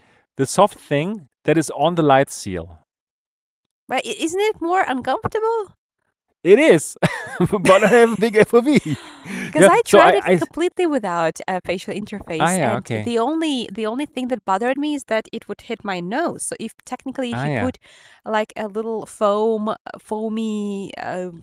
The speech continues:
Speaker 2: I don't know, piece
Speaker 1: Yeah, right,
Speaker 2: and attach
Speaker 1: right.
Speaker 2: it to the nose, that you kind of turn it into a visor, and that reminded me of Quest Pro, which is still my favorite design for a work-oriented, uh, headset. I sti-
Speaker 1: Yeah.
Speaker 2: I don't even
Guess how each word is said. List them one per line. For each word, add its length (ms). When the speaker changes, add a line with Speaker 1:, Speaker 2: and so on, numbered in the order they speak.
Speaker 2:
I 100
don't 120
know, 200
piece 520
Speaker 1:
Yeah, 60
right, 160
Speaker 2:
and 100
attach 260
Speaker 1:
right. 180
Speaker 2:
it 80
to 160
the 160
nose, 420
that 220
you 460
kind 220
of 120
turn 160
it 120
into 220
a 80
visor, 600
and 240
that 220
reminded 380
me 180
of 280
Quest 360
Pro, 240
which 160
is 80
still 180
my 160
favorite 440
design 480
for 220
a 120
work-oriented, 1200
uh, 440
headset. 580
I 60
sti- 80
Speaker 1:
Yeah. 160
Speaker 2:
I 80
don't 220
even 160